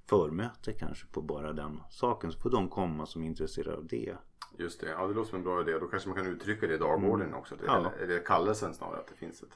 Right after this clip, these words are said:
Speaker 1: Ja, men absolut. Det är viktigt bara att då får folk förstå att här här har vi inga beslut. Här
Speaker 2: Nej.
Speaker 1: finns liksom inget, inget protokoll, utan det här är en frågestund.
Speaker 2: Mm.
Speaker 1: Stämman är formell i den meningen att där finns alltid ett protokoll och de besluten gäller.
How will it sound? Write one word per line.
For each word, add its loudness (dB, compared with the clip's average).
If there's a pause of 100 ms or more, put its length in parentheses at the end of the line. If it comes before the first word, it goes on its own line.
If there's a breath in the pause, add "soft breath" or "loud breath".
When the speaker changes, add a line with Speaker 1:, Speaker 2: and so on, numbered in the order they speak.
Speaker 1:
Ja, 4
men 8
absolut. 4
Det 2
är 6
viktigt 6
bara 6
att 2
då 4
får 2
folk 2
förstå 2
att 2
här 4 (440 loud breath)
här 6
har 2
vi 0
inga -4
beslut. 2
Här 2
Speaker 2:
Nej. 2
Speaker 1:
finns -2
liksom 0
inget, 0
inget -2
protokoll, 2
utan -4
det -8
här -4
är -2
en -6
frågestund. 0
Speaker 2:
Mm. -6 (220 loud breath)
Speaker 1:
Stämman 0
är 2
formell 4
i -2
den 2
meningen -4
att -12
där -2
finns 2
alltid 4
ett -12
protokoll 0
och -2
de -2
besluten -6
gäller. -6